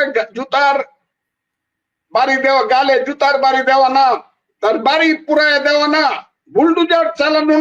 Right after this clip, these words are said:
না, অথবা সে অন্যায় করছে, তার বউরে এনে জেলখানায় ঢুকায় রাইখা পাঁচবার বেল পাইলে আরো পাঁচটা কেস দিয়ে দেওয়া না, সৌনারেজ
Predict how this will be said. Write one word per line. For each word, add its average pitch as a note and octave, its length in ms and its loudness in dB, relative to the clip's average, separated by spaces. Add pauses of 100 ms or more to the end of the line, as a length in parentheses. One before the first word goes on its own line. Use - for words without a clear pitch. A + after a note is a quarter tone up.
না, F4 100 0 (720)
অথবা D4 360 0 (360)
সে C#4 140 0 (160)
অন্যায় D4+ 400 0
করছে, D4+ 240 2 (160)
তার C#4 160 0 (100)
বউরে E4 260 2 (100)
এনে D4+ 180 0 (120)
জেলখানায় C#4+ 540 0
ঢুকায় D4 320 -2
রাইখা C4+ 320 0 (140)
পাঁচবার C#4 440 0
বেল C4+ 300 0
পাইলে C4+ 240 0 (120)
আরো B3+ 140 0 (140)
পাঁচটা C4 320 -2 (140)
কেস C#4 180 0 (120)
দিয়ে B3+ 220 0
দেওয়া G#3 300 2
না, C#3 60 -4 (1300)
সৌনারেজ C#4+ 560 2